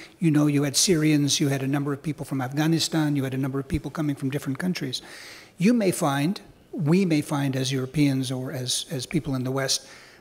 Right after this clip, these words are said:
that, um, it's the population pressures and the political developments in Africa that, that cause this.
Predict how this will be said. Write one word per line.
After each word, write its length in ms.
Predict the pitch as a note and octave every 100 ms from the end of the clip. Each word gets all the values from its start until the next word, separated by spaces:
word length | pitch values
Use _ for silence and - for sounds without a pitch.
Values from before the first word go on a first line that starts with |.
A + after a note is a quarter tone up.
| -
that, 360 | D#3+ E3+ E3 F3+
um, 320 | E3 D#3+ E3 - -
it's 220 | E3+ -
the 140 | -
population 560 | F3+ E3+ F3+ E3 - D#3+
pressures 580 | D#3 D#3+ - D3+ D3 - -
and 240 | E3 C#3+
the 120 | C#3
political 420 | C#3+ E3+ E3 E3 E3
developments 420 | D#3+ E3 E3 -
in 100 | F3+
Africa 440 | A#3 - - - - _ _ _ _ _ _ _
that, 400 | B3 C#3+ C#3 - - - _ _ _ -
that 160 | D3
cause 280 | - C#3+ B2+
this. 300 | B2+ - -